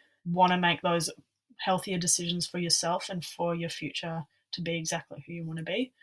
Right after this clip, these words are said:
it's only ever gonna be the right decision, and you will be, you will be just filled with techniques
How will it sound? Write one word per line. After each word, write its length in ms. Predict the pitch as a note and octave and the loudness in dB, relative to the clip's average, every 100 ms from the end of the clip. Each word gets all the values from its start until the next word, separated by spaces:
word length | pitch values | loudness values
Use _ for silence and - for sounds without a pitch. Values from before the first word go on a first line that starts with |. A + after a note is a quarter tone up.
| - - - _ _ - | -20 -20 -20 _ _ -2
it's 400 | F#3 - - - | 2 6 6 6
only 340 | F#3 F3+ F3+ | 4 2 2
ever 160 | - E3 | 0 0
gonna 220 | E3 E3 | 0 0
be 300 | D#3+ D#3 D#3+ - | 0 0 -2 -4
the 100 | D#3+ | -2
right 280 | D#3 D#3 - | -2 -2 0
decision, 580 | D#3+ - D#3+ D#3+ D#3 - | 2 4 2 -2 -4 -2
and 120 | E3 | -2
you 180 | F3 F3+ | -2 -2
will 140 | F3 | -2
be, 360 | E3 E3 E3 - _ - - _ _ _ | 0 0 0 -4 _ -20 -20 _ _ _
you 200 | G3 G#3+ | 0 4
will 280 | G#3+ G#3+ - _ | 6 6 2 _
be 500 | A3+ A3 A3 A3 G#3 G#3 - _ _ - - | 6 8 8 6 4 2 -6 _ _ -6 0
just 240 | A3 - | 6 6
filled 720 | - - A3+ G3+ G3 F#3+ F3+ F3 | 6 6 6 8 8 6 4 0
with 380 | F#3 F#3 - - | 0 2 2 2
techniques 640 | - G3+ F#3 E3+ D#3 - | 0 0 0 -2 0 2